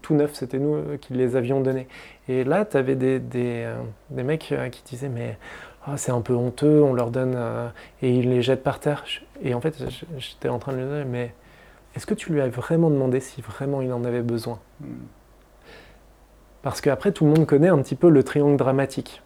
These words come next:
Speaker 1: d'accord ?
Speaker 2: C'est-à-dire ?
Speaker 1: Avec, euh, le, le bourreau, euh, la victime et le sauveur,
Speaker 2: Mhm.
Speaker 1: d'accord ? Et en fait, c'est très facile de basculer. C'est-à-dire que si tu veux sauver quelqu'un qui ne veut pas l'être,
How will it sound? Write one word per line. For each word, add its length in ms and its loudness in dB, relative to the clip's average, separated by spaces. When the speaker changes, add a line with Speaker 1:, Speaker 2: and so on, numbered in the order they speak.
Speaker 1:
d'accord ? 460 0
Speaker 2:
C'est-à-dire ? 380 -10
Speaker 1:
Avec, 300 0
euh, 160 2
le, 600 6
le 640 4
bourreau, 560 6
euh, 120 -2
la 200 4
victime 540 4
et 80 4
le 100 4
sauveur, 600 0
Speaker 2:
Mhm. 240 -10
Speaker 1:
d'accord ? 320 0
Et 40 0
en 40 0
fait, 160 0
c'est 140 -10
très 160 2
facile 300 2
de 100 8
basculer. 480 2
C'est-à-dire 460 -2
que 100 2
si 160 -8
tu 120 -2
veux 140 6
sauver 480 6
quelqu'un 300 4
qui 160 0
ne 40 4
veut 140 4
pas 140 4
l'être, 320 0